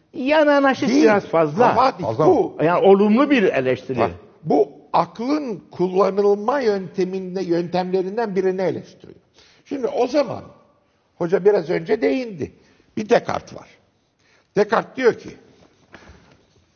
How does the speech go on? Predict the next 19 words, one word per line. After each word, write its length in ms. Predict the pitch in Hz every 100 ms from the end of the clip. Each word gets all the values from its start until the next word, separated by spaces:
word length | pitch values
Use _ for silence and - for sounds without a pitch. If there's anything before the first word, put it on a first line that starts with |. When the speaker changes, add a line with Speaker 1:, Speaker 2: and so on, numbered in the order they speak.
| -
Speaker 2:
bu 160 | - 110
Discours 320 | 120 - 135
de 60 | 117
la 60 |
metodu 480 | 113 98 107 120 -
biliyorsun. 440 | 117 110 98 - -
Speaker 3:
Peki, 140 | 156 226
Speaker 2:
Ben 180 | 240 170
Speaker 3:
bir 40 | 127
şey 60 | 160
Speaker 2:
diyor, 100 | 147
Speaker 3:
soracağım. 320 | 117 92 82 - -
Speaker 2:
Ha. 80 | 98 - _ -
Speaker 3:
Aydınlanmanın 800 | 120 131 151 151 143 135 127 110
fikri 480 | 95 110 - 127 123
kurucusu 420 | 104 95 90 90 78
Descartes 360 | 113 - 92 -
diyebilir 240 | 92 110
miyiz? 200 | 87 71